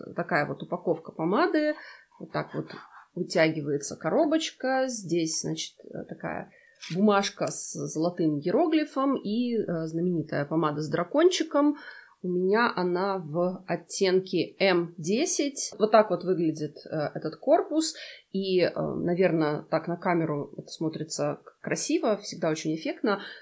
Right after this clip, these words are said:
Но мой зоркий дизайнерский глаз сразу видит, э, что оттенок золота на дракончике и на самом корпусе отличается. И для меня это такая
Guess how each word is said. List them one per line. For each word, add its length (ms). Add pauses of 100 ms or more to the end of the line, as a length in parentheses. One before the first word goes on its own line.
Но 400 (160)
мой 360
зоркий 420
дизайнерский 720
глаз 440
сразу 360
видит, 440
э, 200
что 520 (320)
оттенок 580
золота 520
на 200
дракончике 720
и 300
на 100
самом 320
корпусе 480
отличается. 840 (160)
И 480 (360)
для 160
меня 360
это 180
такая 400